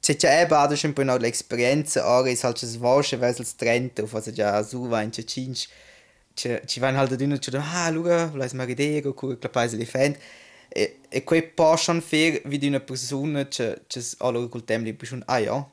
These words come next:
er volais fer carriera, ah ja, er volais clap per famiglia, ah ja, er volais mal idea. Ed è che là è proprio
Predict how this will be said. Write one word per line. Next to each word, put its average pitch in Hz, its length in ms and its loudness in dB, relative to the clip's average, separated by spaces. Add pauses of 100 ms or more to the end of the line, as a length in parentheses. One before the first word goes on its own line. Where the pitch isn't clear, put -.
(120)
er 120 100 -8
volais 113 320 -6
fer 127 160 -6
carriera, 120 440 -6
ah 110 80 0
ja, 110 80 2
er 117 40 0
volais 117 220 -4
clap 113 140 -10
per 113 120 -8
famiglia, 117 480 -8
ah 110 120 -4
ja, 117 80 -2
er - 20 -2
volais 113 240 -6
mal 120 180 -8
idea. 113 320 -4 (680)
Ed - 160 -10
è 127 100 0
che 113 220 2
là 123 320 4
è 120 240 -4
proprio 123 640 -2